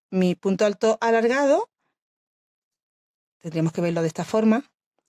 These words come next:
Yo habría hecho aquí delante mi última V y entonces hago mi punto alto alargado aquí, sobre este punto de la primera V que tenemos. Y ya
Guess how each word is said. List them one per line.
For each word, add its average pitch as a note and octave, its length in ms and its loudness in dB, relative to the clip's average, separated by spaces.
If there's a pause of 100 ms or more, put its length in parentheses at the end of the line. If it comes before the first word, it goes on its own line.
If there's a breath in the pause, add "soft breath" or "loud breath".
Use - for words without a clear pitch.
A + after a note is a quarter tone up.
(240 soft breath)
Yo F#3 100 0
habría F#3 160 2
hecho F#3 180 -2
aquí G3 260 -2
delante F#3 540 0
mi F#3+ 200 0
última G#3 380 0
V C#4 280 2
y F#3+ 120 0
entonces G#3 560 0
hago G3 200 -2
mi G3 140 2
punto F#3+ 400 -2 (160)
alto F#3 240 -2
alargado F#3 380 0
aquí, E3+ 220 -10 (2000)
sobre G3+ 460 0 (180)
este G#3+ 400 -2
punto G3+ 380 0
de F3+ 100 2
la E3+ 260 -4 (480)
primera F#3 380 0
V E3 160 2
que D#3 100 0
tenemos. D3 340 -12 (840 soft breath)
Y G3+ 200 2
ya A3 340 2